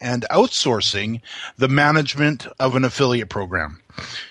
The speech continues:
If you are an advertiser considering starting or expanding an affiliate program to increase lead sales and profits, we are talking specifically to you today.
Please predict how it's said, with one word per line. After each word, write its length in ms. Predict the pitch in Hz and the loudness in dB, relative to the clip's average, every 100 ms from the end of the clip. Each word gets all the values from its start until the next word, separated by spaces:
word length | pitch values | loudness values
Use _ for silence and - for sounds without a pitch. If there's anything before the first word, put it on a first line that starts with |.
| _ | _
If 200 | 127 123 | 4 6
you 220 | 151 139 | 8 8
are 240 | 120 135 123 | 8 8 8
an 80 | 131 | 8
advertiser 580 | 170 185 190 185 175 | 6 4 4 4 4
considering 720 | 175 - 123 - 185 185 185 180 | -2 -4 -4 4 4 6 2 0
starting 540 | - 165 175 190 202 | 2 4 6 4 0
or 140 | 131 123 | -2 -2
expanding 540 | - - 147 151 147 | -2 2 2 4 2
an 80 | 139 | 2
affiliate 400 | - 165 160 - | 2 4 4 4
program 440 | 170 156 170 175 | 2 4 4 4
to 200 | - 131 | 2 2
increase 540 | 120 123 147 131 - - - - - - - | 2 2 2 4 2 0 -6 -16 -16 -16 0
lead 380 | 139 185 196 156 | 6 8 6 4
sales 480 | - 170 170 156 | 6 8 8 6
and 160 | 147 131 | 2 2
profits, 640 | - 180 190 247 - - - _ | 6 6 6 2 2 -4 -6 _
we 240 | 139 156 | -2 2
are 140 | 147 135 | 4 4
talking 480 | - 170 - 175 156 | 2 2 2 0 0
specifically 680 | - 139 - 147 - 156 | -2 -2 -2 -2 0 0
to 160 | - 160 | 2 2
you 80 | 202 | 4
today. 380 | 208 202 262 | 6 6 6